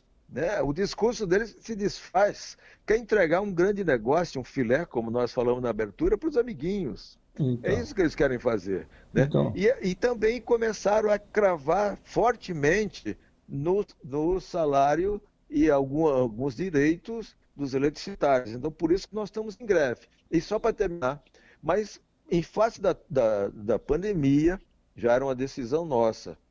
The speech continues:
Speaker 1: e também por uma, eh, decisão da Justiça do Trabalho, a gente não está, eh, impactando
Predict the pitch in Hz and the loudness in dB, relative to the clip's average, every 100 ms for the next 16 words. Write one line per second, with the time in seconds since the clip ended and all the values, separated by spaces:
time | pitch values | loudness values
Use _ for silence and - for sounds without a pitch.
0 | _ _ - 147 - 156 131 147 - 127 | _ _ -8 -4 0 0 2 -2 -2 2
1 | 139 127 123 123 107 - 80 127 117 98 | 4 4 4 4 2 -2 -4 -2 0 0
2 | 127 139 123 135 127 107 - _ _ 117 | -4 -4 -2 0 0 -4 -12 _ _ -2
3 | 127 117 127 - 117 131 135 147 175 127 | -2 -2 -6 -8 -8 -6 -8 -2 -2 2
4 | 156 202 156 95 _ _ - 139 131 135 | 2 2 -2 -8 _ _ -6 -2 -2 -2
5 | 170 170 202 - 131 139 202 208 202 - | -2 -6 -12 -12 -10 -4 -4 -4 -8 -12
6 | - 139 139 180 175 _ _ _ _ - | 0 2 2 -2 -10 _ _ _ _ 0
7 | 131 127 120 117 - _ _ _ _ - | 4 4 4 2 -4 _ _ _ _ -8
8 | 131 - 175 - - - 151 190 196 139 | -4 -2 -2 -4 -6 0 2 0 -4 -2
9 | 110 | -4